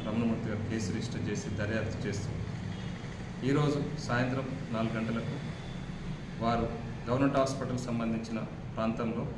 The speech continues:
ఒక కారులో వాళ్ళు అనుమానాస్పదంలో వెహికల్ చెక్ చేస్తుంటే దొరకగా వారిని చెక్ చేసి వాళ్ళ దగ్గర ఏడు లక్షల ముప్పై ఐదు వేలు మరియు మూడు మొబైల్ ఫోన్లు, ఒక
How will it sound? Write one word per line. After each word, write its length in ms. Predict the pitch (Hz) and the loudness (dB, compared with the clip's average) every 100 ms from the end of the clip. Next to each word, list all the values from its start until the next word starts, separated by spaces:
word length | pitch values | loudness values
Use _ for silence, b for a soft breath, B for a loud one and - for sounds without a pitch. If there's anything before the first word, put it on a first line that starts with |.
| - - - - | -6 -6 -6 -4
ఒక 220 | 113 120 | -2 0
కారులో 380 | 120 120 127 131 - - - - - - - - - | 4 4 4 0 -2 -4 -8 -8 -8 -10 -10 -8 -2
వాళ్ళు 220 | 110 113 - - | 0 0 -2 -4
అనుమానాస్పదంలో 760 | 113 120 123 123 123 113 113 110 | 0 4 6 4 2 0 0 0
వెహికల్ 320 | 110 104 110 | -2 -2 -2
చెక్ 220 | 117 107 | -4 -4
చేస్తుంటే 380 | 107 101 104 101 | -4 -2 -2 -2
దొరకగా 420 | 98 101 101 101 101 - - - - - | 0 0 2 2 2 -2 -4 -6 -6 -6
వారిని 260 | 113 113 113 | -2 0 0
చెక్ 300 | - 117 120 | 0 -2 0
చేసి 260 | 131 123 - - - - | 0 0 -2 -4 -6 -4
వాళ్ళ 160 | 113 110 | 0 0
దగ్గర 280 | 110 123 120 - - - - - - - - - - - - | 2 0 0 0 -2 -4 -6 -8 -8 -8 -10 -10 -10 -8 -4
ఏడు 140 | 120 127 | 2 4
లక్షల 240 | 127 131 | 4 2
ముప్పై 280 | 120 104 120 | 2 2 2
ఐదు 100 | 113 | 2
వేలు 300 | 113 117 - - | 2 2 0 0
మరియు 240 | 113 113 113 | 0 2 2
మూడు 180 | 110 107 | 2 2
మొబైల్ 340 | 107 117 117 | 2 4 2
ఫోన్లు, 300 | 120 117 117 - - | 2 0 0 -2 -4
ఒక 140 | 104 | -6